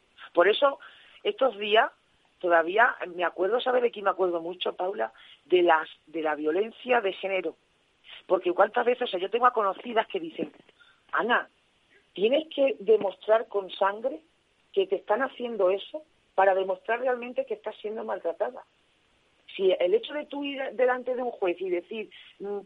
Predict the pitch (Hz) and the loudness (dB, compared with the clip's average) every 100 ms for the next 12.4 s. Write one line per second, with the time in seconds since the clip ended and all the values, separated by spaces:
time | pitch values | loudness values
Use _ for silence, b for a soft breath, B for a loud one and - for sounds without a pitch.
0 | - B 233 240 277 269 269 269 269 269 | -14 B 0 0 -2 0 2 4 2 -2
1 | 240 262 220 214 - - 190 233 240 - | -8 -4 0 0 -2 -14 -8 -6 -6 -8
2 | 240 233 240 - - 196 208 214 190 - | -8 -10 -10 -10 -10 -8 -8 -8 -10 -10
3 | _ _ _ 196 466 466 415 403 403 370 | _ _ _ -6 -4 -4 -2 0 0 -2
4 | - 381 202 - _ _ _ _ _ _ | -4 -4 -4 -6 _ _ _ _ _ _
5 | _ - 165 254 285 - 240 247 - 240 | _ 2 4 4 0 -4 -6 -8 -6 -6
6 | 180 - 165 185 233 - 190 202 214 - | -4 -2 -4 -4 -6 -2 -2 0 -4 -8
7 | - - 185 151 - _ _ _ _ _ | -16 -8 -8 -8 -14 _ _ _ _ _
8 | _ _ _ _ _ - 165 - 160 - | _ _ _ _ _ -2 -2 -2 -10 -4
9 | 175 196 - 185 143 143 - _ _ _ | -4 -4 2 2 2 -4 -12 _ _ _
10 | _ - 165 160 156 170 175 175 180 175 | _ -8 -6 -4 0 0 -2 -8 -8 -8
11 | 185 175 165 170 156 160 160 180 196 - | -8 -4 -2 -2 -4 -8 -8 -6 -6 -8
12 | 147 143 139 | -8 -4 -2